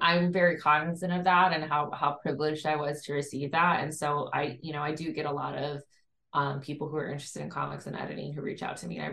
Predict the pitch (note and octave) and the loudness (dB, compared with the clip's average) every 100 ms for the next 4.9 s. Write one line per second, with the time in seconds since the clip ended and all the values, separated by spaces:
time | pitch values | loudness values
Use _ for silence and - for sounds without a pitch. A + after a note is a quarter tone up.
0 | D3+ D#3+ D#3 C#3 - D3+ D3+ D#3 F3 D#3+ | -6 -2 0 -2 -4 -4 -4 -2 0 0
1 | D3+ - C#3+ C#3+ C#3 C#3+ C#3+ - C#3 C#3 | -2 -4 -2 -2 -4 -6 -8 -6 -2 0
2 | C#3+ C#3+ C#3+ C#3+ C#3+ C#3+ C#3+ - C#3 C#3 | 0 0 -4 -8 -10 -6 -6 -6 -8 -8
3 | - D3 D3 C#3 - D3+ C#3+ C3+ - - | -2 0 2 0 -4 -8 -8 -6 -6 -6
4 | - C3+ - D3 - F#3 E3+ E3+ D#3+ | -6 -6 -6 -8 -6 -4 0 0 -2